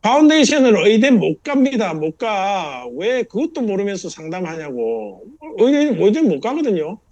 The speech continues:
그러면 또 뭐라 얘기하냐면, "아, 랑카스타는, 랑카스타 그 파운데이션 의대 가는 거 있다고."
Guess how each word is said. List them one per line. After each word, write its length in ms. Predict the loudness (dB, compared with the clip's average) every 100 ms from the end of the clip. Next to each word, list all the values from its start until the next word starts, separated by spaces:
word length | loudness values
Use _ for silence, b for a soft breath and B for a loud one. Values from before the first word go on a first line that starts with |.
| _
그러면 300 | -2 2 2
또 80 | 2
뭐라 260 | 2 2 2
얘기하냐면, 460 | 2 0 -2 -8 -8
"아, 280 | -6 -4 -4
랑카스타는, 1400 | -4 -4 -8 -10 -10 -10 -8 -10 -12 -10 -8 -6 -6 -6
랑카스타 840 | -6 -4 -6 -8 -6 -6 -6 -8 -8
그 140 | -6 -6
파운데이션 920 | -4 -2 0 0 -2 -4 -4 -8 -12 _ _
의대 320 | -8 -4 -2
가는 280 | -2 -2 -2
거 60 | -2
있다고." 480 | -2 -4 -8 -12